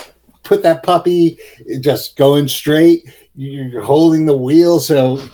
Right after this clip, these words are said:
so it's not, like, listing to the left like it ought to. And just as you're passing by, Wes takes his, his halberd and just gives it a fucking chop,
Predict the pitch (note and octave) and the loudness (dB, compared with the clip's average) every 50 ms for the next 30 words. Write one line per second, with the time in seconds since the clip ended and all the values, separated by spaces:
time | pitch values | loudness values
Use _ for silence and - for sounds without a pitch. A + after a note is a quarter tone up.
0 | _ _ _ - - C3+ C3 A#2+ A#2 - D3+ C#3+ D3 D3 C3+ C3 B2+ A#2+ - _ | _ _ _ -4 -2 0 0 0 -2 -2 -4 -6 -4 -4 -2 -4 -4 -4 -6 _
1 | - - _ _ _ _ _ - _ _ - - - - B2+ A#2+ B2 C#3 C3 - | -20 -20 _ _ _ _ _ -20 _ _ -20 -20 -20 -12 -10 -4 -4 -4 -4 -4
2 | - - D#3 D3 D3 D3 D3 C3 C#3 D#3 C#3 C3+ B2+ B2+ C#3 D3+ D3 - - D3+ | -6 -4 -2 -2 0 0 -2 -2 -2 -2 -2 0 -2 0 0 -2 -2 -2 -2 -4
3 | C#3+ C3+ - C#3 B2+ A2 A2 - _ - - - C#3 C#3 - - - E3 D#3 D#3 | -4 -2 -4 -6 -6 -6 -12 -16 _ -20 -12 -8 -8 -8 -8 -8 -6 -4 -2 -2
4 | D3+ D3 _ - - - _ _ - B2+ - B2+ C3+ A#2+ - C#3+ D#3+ D#3+ D#3 - | -4 -6 _ -20 -20 -20 _ _ -8 -8 -4 -4 -4 -4 0 2 2 2 2 -2
5 | E3 C#3+ - E3+ E3 D3+ C3 C3 _ _ _ _ _ - - D#3 D3+ C#3 - E3+ | -8 -6 -4 -4 -4 -4 -6 -10 _ _ _ _ _ -8 -6 -4 -4 -4 -4 -4
6 | D3+ C3 C#3+ C#3+ D3 D#3 E3 D#3 C#3+ D3+ D3+ C3 C3 - - - - - _ - | -4 -2 -2 0 0 2 0 0 2 0 0 0 0 -6 -12 -14 -14 -18 _ -20
7 | _ - - E3 E3+ D3+ C#3 - D3 C3 A#2+ D3 - - _ _ _ _ _ - | _ -6 -2 -2 -2 -2 -4 -4 -6 -4 -4 -4 -8 -8 _ _ _ _ _ -2
8 | - D3 C3 B2 B2+ C#3+ D3+ D#3+ D3+ D3+ D#3 D3+ C#3+ - _ _ - - - B2 | -2 -2 0 0 -2 0 0 2 2 2 0 0 0 -2 _ _ -20 -12 -6 -6
9 | G#2+ G#2 A#2+ A2 - - - D#3+ D#3+ D3 C3 C#3+ C3 G#2+ F#2+ F#2+ - - - - | -6 -2 -2 -4 -4 -6 0 0 0 0 0 -4 -8 -6 -8 -12 -14 -18 -20 -20
10 | - _ - - G3+ G3 - G3 F3 D#3+ C3 - - D3+ C#3 C3 C3 C3 - | -20 _ -8 -6 -6 -6 -4 -4 -6 -6 -6 -4 -6 -4 -2 -2 -4 -4 -8